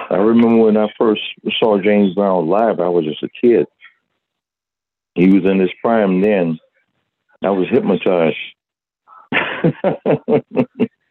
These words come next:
I went like, and I, 'cause I understood it, I understood the music. And when I heard it and could see it and hear it live,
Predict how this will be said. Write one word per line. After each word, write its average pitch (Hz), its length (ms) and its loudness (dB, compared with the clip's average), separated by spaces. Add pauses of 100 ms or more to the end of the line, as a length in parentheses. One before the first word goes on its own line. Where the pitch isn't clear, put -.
(1700)
I 90 100 -2
went 104 200 0
like, 82 340 0 (440)
and 101 140 0
I, 104 200 -4
'cause 110 160 0
I 110 40 2
understood 110 520 2
it, 107 220 2
I 110 100 -2 (160)
understood 113 560 0
the 110 80 0
music. 117 380 0 (2000)
And 98 120 2
when 90 100 2
I 90 120 0
heard 113 260 2
it - 120 0
and 80 100 -20
could - 160 -2 (100)
see 120 120 4
it 98 140 2 (520)
and 87 100 -4
hear 113 220 2
it 92 100 0
live, 95 500 2